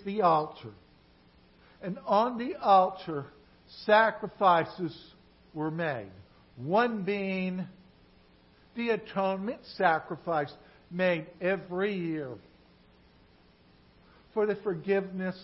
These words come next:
of the people of Israel. And that's not counting the sin offerings offered on a near constant basis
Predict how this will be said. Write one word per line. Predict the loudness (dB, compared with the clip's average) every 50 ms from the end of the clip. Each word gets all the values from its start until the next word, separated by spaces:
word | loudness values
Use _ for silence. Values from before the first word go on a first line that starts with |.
| -18 -20 -18 -14 -10
of | -10 -8
the | -8
people | -8 -6 -8 -6 -6 -6 -6 -6
of | -6 -6
Israel. | -6 -8 -8 -10 -16 -18 -18 -18 -20 -20 -20 _ _ _ _ _ _ _ _ _ _ _ -20 _ -20 -20 -16 -10
And | -4 -2
that's | -2 -2 -2 -4 -4
not | -4 -2 -2 -4 -6 -10 -8 -4
counting | -4 -2 -2 -2 -4 -6 -8 -10 -16 -20 -16 -16
the | -14 -14 -10 -4
sin | -4 -2 0 4
offerings | 6 6 6 6 4 0 -6 -6 -6 -4 -4 -6 -6 -10 -14 -18 -20 -20 -20 -16 _ 2
offered | 4 4 4 4 0 -2 -4 -4 -4 -6 -2
on | 0 0 0 0 -4 -6
a | -4 -4 -4 -4 -6
near | -8 -8 -6 -4 -4 -4 -6 -8 -12 -14 -8
constant | -4 -2 0 0 0 -2 -4 -6 -10 -14 -14 -12 -12 -12 -8 -2
basis | 2 4 4 4 2 0 -6 -10 -14 -18 -18